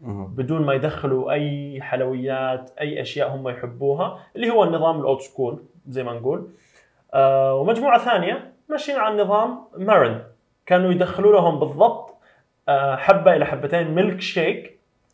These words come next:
Speaker 1: ميلك شيك، أوكي.
Speaker 2: أيوة، ميلك شيك في الدراسة هذه ضمن احتياجهم، تمام؟
Speaker 1: مم.
Speaker 2: فبعد فترة، آه، اكتشفوا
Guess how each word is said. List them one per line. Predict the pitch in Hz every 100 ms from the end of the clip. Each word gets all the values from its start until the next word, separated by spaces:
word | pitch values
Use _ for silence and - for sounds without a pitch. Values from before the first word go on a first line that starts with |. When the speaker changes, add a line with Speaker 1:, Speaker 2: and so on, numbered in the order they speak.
| _
Speaker 1:
ميلك | 101 104
شيك، | - 95 92
أوكي. | 107 - 175
Speaker 2:
أيوة، | 139 117
ميلك | 269 -
شيك | - 185 - - - _
في | 135
الدراسة | 123 160 165 143 156
هذه | 160
ضمن | 214 262 254
احتياجهم، | - 233 190 123 107 - _ _ _ -
تمام؟ | 135 196
Speaker 1:
مم. | - - -
Speaker 2:
فبعد | 139 170 254 294
فترة، | - 208 156 139 - - - _ _ _ _ _ _ _ -
آه، | 127 123
اكتشفوا | - - 240 214 - 180 254